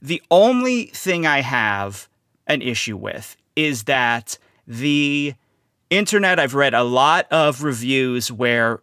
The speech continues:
people are saying, "This is a dad movie. It's a great dad movie." And it's, I feel like that's a snarky way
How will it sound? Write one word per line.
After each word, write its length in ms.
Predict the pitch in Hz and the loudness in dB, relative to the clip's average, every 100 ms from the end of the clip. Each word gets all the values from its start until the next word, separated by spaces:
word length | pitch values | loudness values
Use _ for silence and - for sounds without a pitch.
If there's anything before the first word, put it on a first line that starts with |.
| - | -10
people 320 | 160 165 170 | -8 -4 2
are 140 | 156 | 2
saying, 400 | 139 - 143 131 | 0 0 0 0
"This 160 | 120 131 | -2 -4
is 140 | 135 | -4
a 80 | 143 | -4
dad 360 | 117 160 156 135 | 2 2 2 0
movie. 500 | 117 98 95 101 120 | -4 -4 -8 -6 -4
It's 260 | 135 117 | -4 -6
a 60 | 131 | -8
great 300 | 120 160 151 | 0 0 2
dad 280 | 165 156 147 | 0 0 0
movie." 320 | 117 98 123 | -6 -6 -6
And 100 | 135 | -2
it's, 220 | 160 147 - _ _ _ | -4 -4 -12 _ _ _
I 180 | 151 190 | -2 0
feel 180 | 220 220 | 0 0
like 200 | 202 160 | 2 2
that's 440 | 120 135 143 160 160 | 0 -2 0 -2 -2
a 40 | |
snarky 760 | 131 - 139 139 151 170 220 220 | -2 -2 0 2 0 0 -4 -4
way 640 | 147 117 101 92 98 101 | 0 0 0 -6 -8 -12